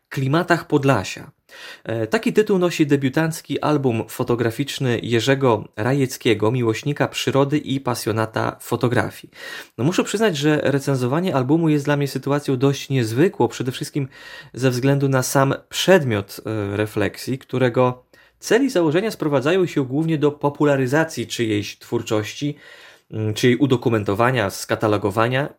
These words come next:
I nie ukrywam, że zastanawiałem się dość długo nad tym, jak w ogóle ugryźć ten temat, aż do momentu, gdy dzięki uprzejmości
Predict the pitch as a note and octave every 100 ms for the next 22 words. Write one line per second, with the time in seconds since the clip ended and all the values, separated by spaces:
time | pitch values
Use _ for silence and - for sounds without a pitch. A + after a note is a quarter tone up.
0 | _ D3 F3 D#3 G3 G3 E3+ C#3 D3 C3+
1 | C#3 C3+ C#3 C4+ C4+ - C3 C3 G#3 D#3+
2 | C#3+ D3 D#3 C#3+ - C#3 C#3 B2+ G#3 C#3+
3 | - F#3+ C3 A2+ - - A#2 G#2 G#2+ G2
4 | F3+ - - - - - - - F#3 A3
5 | A3 E3 G#3 G#3+ D#3+ D3 D3+ D#3 D3 -
6 | C3+ B2+ D#3 - D3 D3